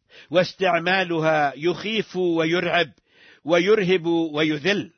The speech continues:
قال المسيح لأتباعه: "ها أنا أرسلكم مثل حملان بين ذئاب"،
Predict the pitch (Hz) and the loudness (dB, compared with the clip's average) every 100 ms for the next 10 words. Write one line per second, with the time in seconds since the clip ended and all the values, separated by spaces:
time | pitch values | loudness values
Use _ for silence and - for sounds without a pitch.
0 | _ _ _ _ _ _ - 165 180 180 | _ _ _ _ _ _ -2 0 0 -2
1 | 165 196 147 165 170 - 160 170 175 - | -4 -4 -2 -2 -2 -2 -2 -2 -4 -8
2 | 233 254 _ _ _ _ - - 151 175 | -10 -12 _ _ _ _ -20 -6 -4 0
3 | 196 185 180 180 185 - 247 262 - 226 | -2 0 0 -2 -4 -6 -6 -6 -2 -2
4 | 226 220 208 165 202 - 185 147 180 170 | -2 -6 -14 -6 -6 -4 -4 -4 -6 -8
5 | 165 170 180 185 175 165 170 175 165 151 | -2 0 0 -2 -6 -4 -4 -2 -4 -4
6 | 156 165 180 | -4 -4 -4